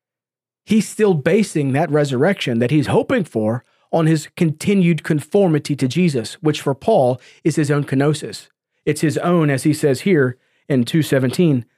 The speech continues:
"I am being poured out as a drink offering on the sacrifice and liturgy of your faith.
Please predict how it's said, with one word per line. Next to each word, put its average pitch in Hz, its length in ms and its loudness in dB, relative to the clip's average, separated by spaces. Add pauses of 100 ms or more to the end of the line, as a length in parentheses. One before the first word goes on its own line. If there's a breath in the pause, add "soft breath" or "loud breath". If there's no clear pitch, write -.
(260)
"I 143 140 0
am 147 140 2
being 139 240 2
poured 139 320 0
out 127 180 0
as 127 160 -2
a 123 60 0
drink 117 280 -2
offering 113 440 -4
on 123 140 -2
the 117 60 0
sacrifice 131 840 -2 (200 soft breath)
and 127 120 0
liturgy 123 480 2
of 107 100 -2
your 110 140 0
faith. - 440 -6